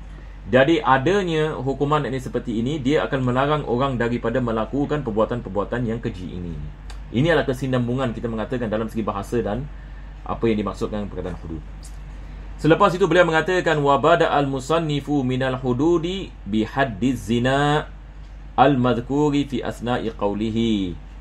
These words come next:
Maka pen-, penulis, ini penulis, uh, al-, al-musannif, al-musannif di sini balik kepada Imam Abu Syuja. Yang berbual ini adalah Al-Imam Ibn Qasim, ya.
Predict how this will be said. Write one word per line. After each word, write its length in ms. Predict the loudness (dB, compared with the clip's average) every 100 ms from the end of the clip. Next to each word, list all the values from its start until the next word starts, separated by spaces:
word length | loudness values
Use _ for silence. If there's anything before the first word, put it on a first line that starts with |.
| -16 -10 -4
Maka 240 | -2 0
pen-, 160 | 0 -2 -4
penulis, 400 | 0 2 4 4
ini 160 | 2 -2
penulis, 320 | -2 -2 0
uh, 400 | 0 0 0 -2
al-, 80 | -4
al-musannif, 720 | -4 -4 -2 0 0 -2 -4
al-musannif 560 | -8 -8 -4 -4 -2 -4
di 40 |
sini 160 | -4 -2
balik 320 | 0 0 -2
kepada 160 | 0 0
Imam 240 | 0 0
Abu 80 | -2
Syuja. 320 | -4 -2 -2
Yang 320 | -2 -4 -4 -6 0
berbual 320 | 2 4 2
ini 160 | 2 -2
adalah 400 | -2 0 0 0
Al-Imam 400 | -4 -4 -2 -2 -6
Ibn 160 | -8 -4
Qasim, 400 | 0 0 0 -4
ya. 160 | -4